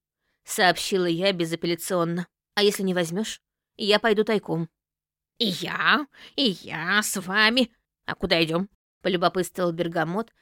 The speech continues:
которому уже нацепили на шею голубой бантик. Арсарван закатил глаза и молча пошёл вперёд по дороге к каменному мосту, что стоял через речку. Мы с котом гордо отправились за ним следом.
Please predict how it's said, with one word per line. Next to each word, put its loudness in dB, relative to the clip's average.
которому 0
уже 0
нацепили -2
на -2
шею 2
голубой 0
бантик. -2
Арсарван 2
закатил -2
глаза -2
и 0
молча 0
пошёл -2
вперёд -2
по -4
дороге 0
к -16
каменному 0
мосту, -4
что -4
стоял 0
через 0
речку. -2
Мы -2
с -8
котом 0
гордо 0
отправились 0
за 0
ним -2
следом. -4